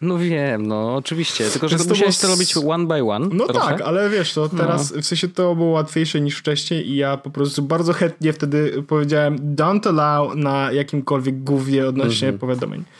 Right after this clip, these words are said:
Speaker 1: No jasne,
Speaker 2: A,
Speaker 1: jasne.
Speaker 2: y, a prop-, ja tylko jedną rzecz powiem, y, bo, y, znaczy, mm, taki bardzo derail, ale,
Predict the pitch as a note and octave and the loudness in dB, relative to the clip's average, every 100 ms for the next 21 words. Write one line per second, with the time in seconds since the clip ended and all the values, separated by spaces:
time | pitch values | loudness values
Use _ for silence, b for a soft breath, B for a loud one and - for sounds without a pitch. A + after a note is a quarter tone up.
0 | B B A#2+ A2+ G#2 F#3+ F#3+ - - G#2+ | B B -2 0 0 2 0 0 -4 2
1 | F3+ F3+ D#3+ G#3+ G#3+ - F#3+ F#3 F#3+ F#3+ | 2 2 0 0 0 2 0 0 2 2
2 | F#3 E3+ D#3+ F#3+ G#3 G3 D3 D3+ E3 C3 | 2 0 -2 0 0 2 0 2 2 2
3 | D#3+ D#3+ C3+ D#3+ E3+ - _ - C#3+ A#2 | 2 2 2 0 -2 -8 _ -6 -4 -4
4 | - D3 D3 C#3+ C#3 C3 C3+ C3+ B2 C3+ | -8 -6 -2 0 0 0 -2 -2 -2 0